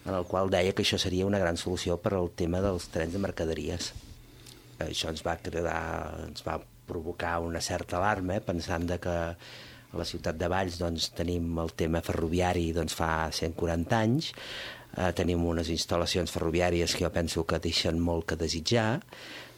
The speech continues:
i que el, la gran assignatura pendent és el tema del transport de passatgers, no el de mercaderies, eh? I a partir d'aquí, doncs, eh, la preocupació, ens vam posar en contacte amb l'Ajuntament, hem de,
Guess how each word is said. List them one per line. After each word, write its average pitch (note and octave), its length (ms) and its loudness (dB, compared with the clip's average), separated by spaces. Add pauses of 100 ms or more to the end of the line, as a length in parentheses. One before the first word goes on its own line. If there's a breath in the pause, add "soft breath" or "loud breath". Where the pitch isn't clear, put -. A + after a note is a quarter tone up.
(500 loud breath)
i G#2+ 160 4
que - 80 2
el, E2+ 640 6
la E2 100 2
gran E2+ 220 2
assignatura F2+ 420 0
pendent F2+ 400 2
és A#2 140 6
el F#2+ 80 4 (100)
tema G2+ 240 4
del F2 380 4 (180)
transport F2 320 4
de G#2+ 80 6
passatgers, F#2 800 6
no F2+ 160 6
el F2+ 80 4
de F2 80 6
mercaderies, D#2+ 680 2 (180)
eh? A2+ 140 0 (340)
I G2 80 4
a E2+ 60 2
partir G#2 320 4
d'aquí, B2 340 6
doncs, G2+ 320 4
eh, D#2 60 4 (240)
la D#2+ 100 0
preocupació, A2+ 720 6
ens G#2 100 4
vam E2+ 160 4
posar E2 320 2
en E2 80 -2
contacte D#2+ 400 0
amb E2 140 4
l'Ajuntament, G2+ 640 6 (500 loud breath)
hem D#2 320 2
de, D#2 220 0